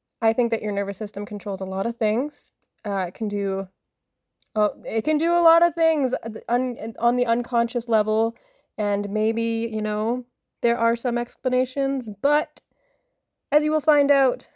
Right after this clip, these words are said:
I have lots of stories of some things that just do not, do not compute. So yeah, this prof was like, "Nah, it's just malfunctions in your nervous system. There's no such thing as ghosts and afterlife,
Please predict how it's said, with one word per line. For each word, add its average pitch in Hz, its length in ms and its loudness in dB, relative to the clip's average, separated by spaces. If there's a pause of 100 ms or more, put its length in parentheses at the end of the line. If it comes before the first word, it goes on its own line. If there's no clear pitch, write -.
(240)
I 262 80 -4
have 277 140 -2
lots 269 160 0
of 254 80 -6
stories 254 420 4
of 240 80 0
some 262 240 -4
things 240 380 0
that 233 120 -6
just 233 480 -2
do 277 160 -2
not, 262 280 2 (560)
do 330 140 0
not 359 260 6
compute. 247 500 -6 (1400)
So - 100 -6
yeah, 330 160 6
this 240 160 2
prof 262 380 2
was 247 160 -4
like, 220 260 0
"Nah, 214 340 2
it's 214 140 -4
just 214 320 -4
malfunctions 196 520 -4
in 196 100 -6
your 190 100 -6
nervous 202 260 -4
system. 208 320 -2
There's 175 220 -2
no 175 220 -4
such - 360 -8 (120)
thing 196 480 -2
as 165 800 -6 (120)
ghosts 233 460 4
and 196 140 -12
afterlife, 208 1080 -4